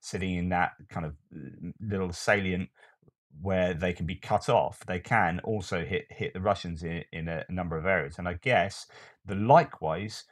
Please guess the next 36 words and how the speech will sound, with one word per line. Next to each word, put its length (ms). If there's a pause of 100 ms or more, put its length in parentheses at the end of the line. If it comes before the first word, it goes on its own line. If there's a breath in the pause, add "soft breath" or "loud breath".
(200 soft breath)
you 60
know, 240
this 420
area 320
for 140
the 80
Russians 400
is 100
quite 260
vulnerable 420
because 280
actually 260
they 160
are 140
surrounded 340
by 100
Ukrainians. 800 (880)
So 120
it's 140
not, 240 (400 loud breath)
it's 180
not 140
always 480
that, 300
you 120
know, 160
making 380
these 160
bridgeheads 500
is 140
a, 180
is 120
a 40
good 280
thing 360
because, 540